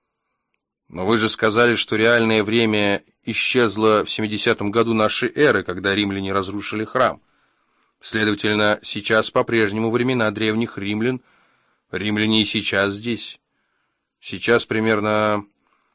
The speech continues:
доктор Стоун посчитал, "сотый год от Рождества Христова".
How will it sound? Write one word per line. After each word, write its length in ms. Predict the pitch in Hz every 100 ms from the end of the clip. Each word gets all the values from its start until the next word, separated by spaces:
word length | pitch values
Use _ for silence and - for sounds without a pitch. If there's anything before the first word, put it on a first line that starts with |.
| _
доктор 380 | - 107 - 101
Стоун 360 | - 120 117 101
посчитал, 640 | 101 - 101 - 90 80 _ _ _ _ _ _ _ -
"сотый 540 | - - 139 - 120
год 380 | 104 123 113 -
от 220 | - 107
Рождества 580 | 110 98 107 - 123 98
Христова". 680 | - 92 - 107 82 71